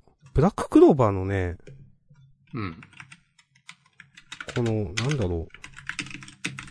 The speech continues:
Speaker 1: なんか魔法の説明が今回結構あったけど、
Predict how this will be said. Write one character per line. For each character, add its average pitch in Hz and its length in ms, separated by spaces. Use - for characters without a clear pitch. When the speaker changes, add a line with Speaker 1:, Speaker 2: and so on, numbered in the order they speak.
Speaker 1:
な 165 60
ん - 20
か - 100
魔 131 140
法 202 260
の 214 80
説 196 260
明 180 140
が 165 80
今 - 300
回 110 120
結 135 200
構 101 140
あ 101 40
っ - 40
た - 140
け 87 80
ど、 80 260